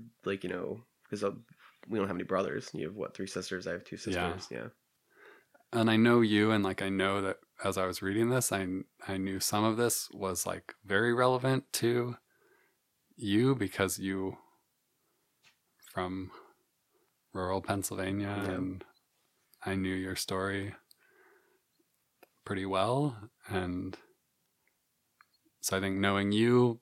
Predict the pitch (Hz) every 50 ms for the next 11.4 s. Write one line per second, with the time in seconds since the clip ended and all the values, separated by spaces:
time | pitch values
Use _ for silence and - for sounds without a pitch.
0 | _ _ - 104 101 107 110 104 110 110 104 107 107 107 98 - - _ _ _
1 | _ _ _ _ _ _ _ _ _ _ _ _ _ _ _ _ _ _ _ _
2 | _ _ _ _ _ _ _ _ _ _ _ _ _ _ _ - - - 104 101
3 | 95 92 98 98 98 98 - - _ - 101 98 90 - - 92 - - 104 98
4 | 95 92 92 95 101 101 104 - 110 110 113 117 117 120 117 - - - - -
5 | - 95 92 92 - - - 95 92 92 92 95 92 92 92 - 95 95 98 101
6 | 104 107 107 - - _ _ _ _ _ _ _ _ _ _ _ _ _ _ _
7 | _ - 92 95 98 107 110 117 113 113 113 113 113 113 117 117 117 120 117 -
8 | - 120 120 123 123 127 107 117 - _ _ _ _ _ _ - - - 117 117
9 | - - 123 120 123 131 123 117 - - 104 92 87 85 98 104 104 107 104 -
10 | 120 110 104 98 101 98 101 101 101 101 87 71 110 - - _ _ - - -
11 | 110 101 107 95 92 95 95